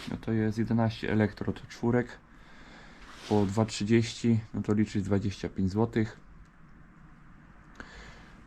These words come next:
Yy, chyba trzy tarcze, z tego co mi się wydaje,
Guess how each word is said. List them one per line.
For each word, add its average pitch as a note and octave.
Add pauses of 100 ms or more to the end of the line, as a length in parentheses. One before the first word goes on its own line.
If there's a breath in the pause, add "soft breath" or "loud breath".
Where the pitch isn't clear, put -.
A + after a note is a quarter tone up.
(220)
Yy, G2 (100)
chyba A2+
trzy -
tarcze, A2+
z -
tego A2
co A2
mi A2
się A2+
wydaje, A#2+